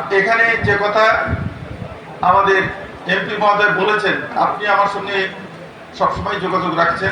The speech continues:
আপনি আর ননীবাবু, যেহেতু আমাদের জোনটা এই তিনজনের একই কায়দা, তো আমাদের থেকে আপনি সর্বত ই পাবেন। খালটাকে মুক্ত করার জন্যে এর প্রক্রিয়া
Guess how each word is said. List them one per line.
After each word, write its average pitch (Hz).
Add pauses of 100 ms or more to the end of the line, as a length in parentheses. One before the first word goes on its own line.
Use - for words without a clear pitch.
(140)
আপনি 180
আর 160
ননীবাবু, 160 (540)
যেহেতু 190 (120)
আমাদের 175
জোনটা 175 (180)
এই 165 (120)
তিনজনের 160 (220)
একই -
কায়দা, - (1080)
তো - (120)
আমাদের 247 (100)
থেকে 226 (200)
আপনি 190 (160)
সর্বত 196 (440)
ই - (120)
পাবেন। 196 (720)
খালটাকে 214 (100)
মুক্ত 202 (140)
করার 202
জন্যে 196 (1080)
এর 220 (120)
প্রক্রিয়া 233